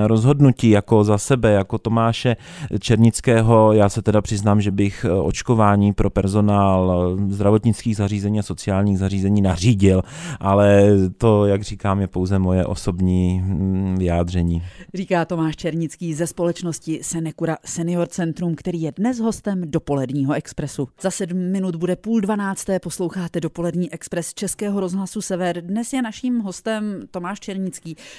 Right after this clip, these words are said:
Speaker 2: ze společnosti Senecura Senior Centrum a tak si povídáme o aktuální situaci v seniorských zařízeních. A naším zpravodajstvím proběhla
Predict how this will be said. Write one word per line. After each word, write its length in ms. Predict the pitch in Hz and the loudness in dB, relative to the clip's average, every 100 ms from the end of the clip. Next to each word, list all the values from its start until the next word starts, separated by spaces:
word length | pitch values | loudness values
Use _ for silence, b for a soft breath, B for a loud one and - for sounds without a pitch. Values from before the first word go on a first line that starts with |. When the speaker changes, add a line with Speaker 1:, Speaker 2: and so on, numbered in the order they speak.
| B | B
Speaker 2:
ze 140 | 170 | -10
společnosti 720 | 175 170 175 185 180 - 220 185 | -10 -6 -8 -8 -10 -8 -8 -8
Senecura 600 | - - 175 180 196 196 - | -10 -10 -8 -8 -6 -6 -8
Senior 460 | - 180 175 175 175 | -10 -10 -8 -6 -8
Centrum 560 | - 170 170 180 185 | -8 -8 -8 -8 -8
a 80 | 202 | -8
tak 180 | 185 - | -12 -14
si 100 | 220 | -14
povídáme 880 | - 170 180 196 185 170 170 180 180 | -12 -12 -12 -10 -10 -8 -8 -10 -10
o 140 | 196 - | -12 -14
aktuální 720 | 175 _ 196 185 180 185 190 | -18 _ -12 -8 -8 -8 -10
situaci 600 | - 180 175 175 170 190 - B B | -10 -12 -8 -8 -8 -10 -10 B B
v 60 | - | -12
seniorských 720 | 208 180 175 160 - 214 214 | -8 -6 -6 -10 -14 -12 -10
zařízeních. 640 | 185 180 165 165 151 139 - B B B | -10 -10 -8 -6 -6 -8 -14 B B B
A 280 | 175 180 165 | -8 -6 -6
naším 500 | 180 165 - 208 208 180 | -10 -12 -8 -8 -8 -10
zpravodajstvím 760 | - 190 190 190 185 - 208 | -12 -10 -8 -8 -8 -8 -10
proběhla 540 | 196 190 175 190 214 | -8 -8 -6 -6 -4